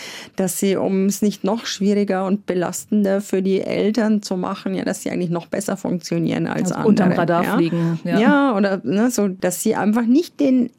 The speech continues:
Speaker 1: Eltern noch mehr Sorgen bereiten wollen.
Speaker 2: Mhm.
Speaker 1: Und so bin ich dann schon so durchs Leben gegangen, eben mit, ja, Abitur. Ich hab dann zunächst eine kaufmännische Ausbildung gemacht, weil, ne, ich hab erst,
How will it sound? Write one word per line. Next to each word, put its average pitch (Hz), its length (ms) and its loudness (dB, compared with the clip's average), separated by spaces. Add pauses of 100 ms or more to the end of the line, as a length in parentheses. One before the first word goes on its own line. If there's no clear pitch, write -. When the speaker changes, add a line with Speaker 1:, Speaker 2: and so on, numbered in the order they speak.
(100)
Speaker 1:
Eltern 240 320 2
noch 185 240 0
mehr 175 240 0
Sorgen 170 400 -4
bereiten 160 480 -2
wollen. 160 320 -4 (180)
Speaker 2:
Mhm. 202 180 0
Speaker 1:
Und 190 200 0 (160)
so 214 520 2 (120)
bin 190 160 0
ich - 240 -4
dann 185 280 0
schon 214 220 0
so 220 100 2
durchs 208 380 -2
Leben 196 280 2
gegangen, 202 480 4
eben 190 220 2
mit, 185 220 0
ja, 190 280 0
Abitur. 196 560 0
Ich 214 100 0
hab 196 120 -6
dann 190 160 0
zunächst - 440 -4
eine 165 80 -4
kaufmännische 196 600 -2
Ausbildung 196 440 -2
gemacht, 190 320 -2
weil, - 100 -2
ne, 180 240 2
ich 180 120 -2
hab - 120 -4
erst, - 320 -6